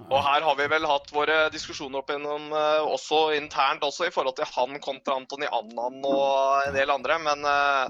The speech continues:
altså, Zappara, altså, jeg bare husker, jeg, altså, jeg, jeg likte Zappara. Det er sjelden jeg har vært en spiller jeg har hatt mer lyst til å ha på godset i en sånn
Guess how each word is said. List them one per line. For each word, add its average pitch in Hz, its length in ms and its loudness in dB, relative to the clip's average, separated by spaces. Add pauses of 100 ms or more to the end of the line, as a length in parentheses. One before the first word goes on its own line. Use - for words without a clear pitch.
(100)
altså, 123 200 -2
Zappara, 139 440 0
altså, 131 160 0
jeg 135 100 2
bare 120 160 0
husker, - 280 -8
jeg, 95 200 -4
altså, - 160 -8
jeg, - 140 -6 (160)
jeg 117 180 -6
likte - 480 -20
Zappara. - 360 -10 (260)
Det 123 100 0
er 123 160 4
sjelden 113 240 -4
jeg 110 80 -2
har 127 160 0
vært - 140 -8
en - 40 -6
spiller 117 220 -8
jeg 110 60 -2
har 131 60 -6
hatt 117 180 -18
mer 110 300 -4 (220)
lyst - 300 -14
til 139 100 -6
å - 40 -16
ha 104 160 -8
på 123 160 -14
godset 143 420 -6
i 131 120 -8
en 131 120 -6
sånn 127 160 -8